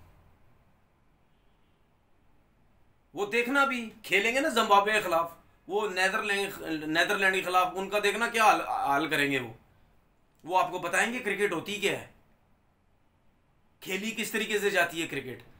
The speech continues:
ये टुक टुक टुक टुक नहीं क्रिकेट खेली जाती जिस तरीके से तुम लोग खेलते हो क्रिकेट।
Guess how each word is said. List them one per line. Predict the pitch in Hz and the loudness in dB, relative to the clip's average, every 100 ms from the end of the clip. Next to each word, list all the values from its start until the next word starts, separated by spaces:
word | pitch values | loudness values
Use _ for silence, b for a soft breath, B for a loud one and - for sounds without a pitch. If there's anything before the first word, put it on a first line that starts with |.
| - | -10
ये | 170 185 | -4 -4
टुक | - 240 233 - | -2 -6 -6 -4
टुक | 226 240 233 | -4 -2 -2
टुक | 226 214 226 220 | -2 -2 -4 -2
टुक | 233 | -4
नहीं | 220 277 | -2 -2
क्रिकेट | 214 214 220 | -2 -2 -4
खेली | - 175 170 | -4 -2 0
जाती | 156 143 120 101 - _ _ _ _ | 0 -2 -8 -14 -20 _ _ _ _
जिस | 170 180 | -12 -10
तरीके | 185 190 185 | -10 -6 -6
से | 165 | -6
तुम | 208 226 | -6 -2
लोग | 226 | -2
खेलते | 175 175 175 | -2 -2 0
हो | 160 | -2
क्रिकेट। | 143 135 120 | -4 -6 -8